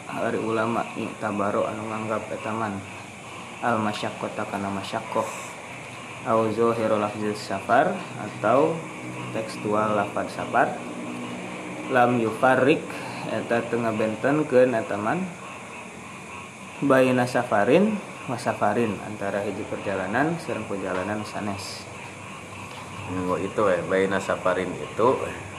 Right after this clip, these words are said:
Speaker 2: safarin
Speaker 1: Hmm.
Speaker 2: iya.
Speaker 1: Wa ammaman adapun ari ulama i'tabaru anu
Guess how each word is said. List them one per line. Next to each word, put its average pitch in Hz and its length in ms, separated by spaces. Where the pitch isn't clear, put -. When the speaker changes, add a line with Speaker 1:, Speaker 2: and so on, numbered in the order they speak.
Speaker 2:
safarin 185 480
Speaker 1:
Hmm. 185 80
Speaker 2:
iya. 214 240
Speaker 1:
Wa 139 320
ammaman 135 640
adapun 135 400
ari 123 160
ulama 123 480
i'tabaru 117 640
anu 113 160